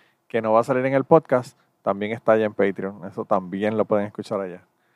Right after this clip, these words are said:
Y nada, lo dejamos hasta aquí. La semana que viene entonces continuamos con la otra hora de esta conversación que tuve con, con Jorge.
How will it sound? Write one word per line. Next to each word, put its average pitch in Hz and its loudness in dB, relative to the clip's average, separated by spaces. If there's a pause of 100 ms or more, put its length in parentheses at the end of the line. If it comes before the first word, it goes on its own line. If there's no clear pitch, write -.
(420)
Y 117 -4
nada, 139 6
lo 131 8
dejamos 131 6
hasta 160 4
aquí. 170 4
La 135 4
semana 127 -2
que 139 -4
viene 143 0
entonces 135 -4
continuamos 127 -2
con 123 -2
la 110 4
otra 120 4
hora 120 6
de 107 4
esta 120 0
conversación 120 0
que 117 0
tuve 110 0
con, 104 -8
con 110 -6
Jorge. 135 2